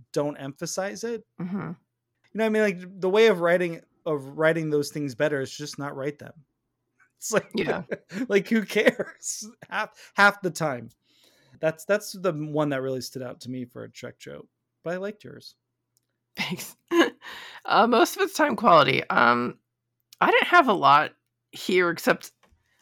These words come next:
Speaker 2: I mean, the obvious stuff that we always talk about: the lighting, and also the dialogue, 'cause they just talk about how old they are now.
Speaker 1: Is that of its time? Because the,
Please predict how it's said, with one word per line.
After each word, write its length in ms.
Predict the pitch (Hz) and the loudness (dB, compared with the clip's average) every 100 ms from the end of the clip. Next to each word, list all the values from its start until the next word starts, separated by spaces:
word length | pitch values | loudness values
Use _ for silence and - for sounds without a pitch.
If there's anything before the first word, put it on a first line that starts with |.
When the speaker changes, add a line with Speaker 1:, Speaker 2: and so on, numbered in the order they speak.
| - | 0
Speaker 2:
I 100 | 175 | 2
mean, 340 | 175 131 156 | 2 0 -2
the 100 | 165 | 0
obvious 400 | 139 160 165 160 | 4 4 2 -2
stuff 280 | - 143 135 | -2 -4 -4
that 100 | 147 | -4
we 120 | 139 | 0
always 200 | 127 131 | 0 -2
talk 280 | - 160 135 | -4 -8 -6
about: 280 | 131 120 113 | 0 2 2
the 80 | 123 | 2
lighting, 680 | 120 120 120 120 120 - - _ _ _ _ - | 2 2 0 -4 -6 -10 -16 _ _ _ _ -4
and 160 | 165 | 2
also 220 | 170 180 - _ - | 4 4 -2 _ -10
the 100 | - | -10
dialogue, 800 | - 147 143 156 147 139 135 - | -2 2 2 2 2 2 2 -4
'cause 140 | 170 | -8
they 100 | 147 | -6
just 180 | 143 147 _ _ - | -6 -8 _ _ -14
talk 280 | - 156 143 | -10 -8 -6
about 180 | - - | -4 -2
how 140 | 131 | -2
old 220 | - 127 135 | -4 -6 -6
they 100 | 104 | -4
are 360 | 82 - 165 - _ - | -4 -4 -8 -16 _ -16
now. 360 | - 95 156 - _ _ _ _ _ _ _ _ _ _ _ _ - - - - | -8 -8 -8 -12 _ _ _ _ _ _ _ _ _ _ _ _ -20 -20 -20 -2
Speaker 1:
Is 200 | 220 214 | 4 4
that 260 | 262 320 - | 4 2 0
of 240 | 262 254 208 | -2 -2 -2
its 360 | 226 220 - - | 0 0 0 -12
time? 640 | - 247 277 285 285 233 | -8 -6 -6 -6 -6 -8
Because 520 | - 196 - 220 170 160 | -8 -6 0 0 0 -8
the, 200 | 240 | -8